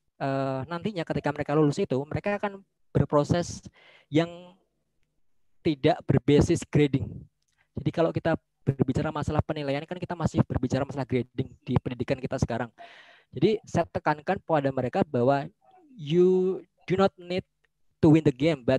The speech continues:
you should stay at the game. Jadi bagaimana mereka bisa tetap bertahan di mata kuliah itu, di prodi sekarang,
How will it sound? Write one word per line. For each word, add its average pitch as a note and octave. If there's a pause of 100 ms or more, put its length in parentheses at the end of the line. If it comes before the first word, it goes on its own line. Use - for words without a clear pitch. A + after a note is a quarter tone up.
you C3
should D#3
stay C#3
at C3
the B2+
game. B2
Jadi F3+
bagaimana C3+
mereka D#3
bisa C#3+ (160)
tetap E3
bertahan C3+ (720)
di D3+
mata C#3
kuliah C3+
itu, D3+ (240)
di -
prodi C#3+
sekarang, C3